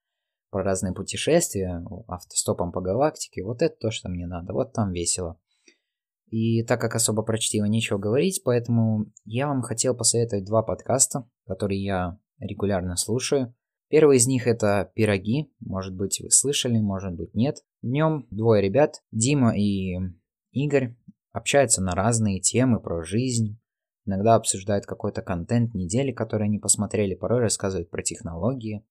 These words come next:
Скажу вам честно, раньше у них было лучше, <laughs> но они делают подкаст уже два года, и он не приносит им никакой прибыли.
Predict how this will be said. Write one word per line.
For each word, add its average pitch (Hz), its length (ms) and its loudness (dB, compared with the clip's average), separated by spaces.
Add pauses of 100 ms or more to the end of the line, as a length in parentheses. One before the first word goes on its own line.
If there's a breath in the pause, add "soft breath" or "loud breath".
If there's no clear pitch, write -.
Скажу 165 340 -4
вам 156 160 -2
честно, 190 320 0
раньше 147 300 -4
у - 20 0
них 117 180 -2
было 101 240 -4
лучше, 95 400 -6 (140)
<laughs> - 140 -18
но 117 440 -4 (400)
они 160 600 -2 (160)
делают 127 440 2
подкаст 123 440 2
уже 110 180 0
два 113 240 -2
года, 117 560 -2
и 104 320 -6
он 123 200 -2
не 120 100 0
приносит 120 460 0
им 113 80 4
никакой 110 400 -2
прибыли. 95 480 0